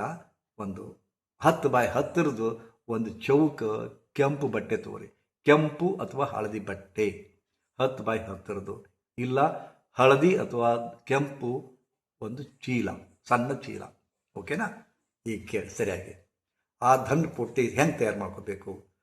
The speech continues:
ಮೊದಲು ಒಂದೊಂದಾಗಿ, ಒಂದೊಂದಾಗಿ ಸಾಮಾನು ಇಡ್ರಿ. ಹ್ಮ್? ನಾನು ಹೇಳ್ದಂಗೆ ಐದು ಲವಂಗ, ಇದನ್ನ ಐದು ಅಂಕಿಯೊಳಗ, ಅಥವಾ ಹನ್ನೊಂದು ಅಂಕಿಯೊಳಗ, ಅಥವಾ ಹದಿಮೂರು ಅಂಕಿಯೊಳಗ,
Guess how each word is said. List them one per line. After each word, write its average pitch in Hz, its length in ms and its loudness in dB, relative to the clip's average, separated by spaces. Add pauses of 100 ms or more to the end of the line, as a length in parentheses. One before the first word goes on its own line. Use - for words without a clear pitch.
(280)
ಮೊದಲು 139 260 6
ಒಂದೊಂದಾಗಿ, 131 560 4
ಒಂದೊಂದಾಗಿ 113 500 0
ಸಾಮಾನು 98 380 -10
ಇಡ್ರಿ. 92 220 -14
ಹ್ಮ್? - 480 -14 (640)
ನಾನು 98 160 -4
ಹೇಳ್ದಂಗೆ 107 800 -2 (1000)
ಐದು 165 360 8
ಲವಂಗ, 107 320 6
ಇದನ್ನ 180 300 4 (260)
ಐದು 196 320 10
ಅಂಕಿಯೊಳಗ, 143 560 6 (640)
ಅಥವಾ 131 280 4
ಹನ್ನೊಂದು 180 580 6
ಅಂಕಿಯೊಳಗ, 123 600 2 (500)
ಅಥವಾ 120 220 -6
ಹದಿಮೂರು 185 560 8
ಅಂಕಿಯೊಳಗ, 123 580 2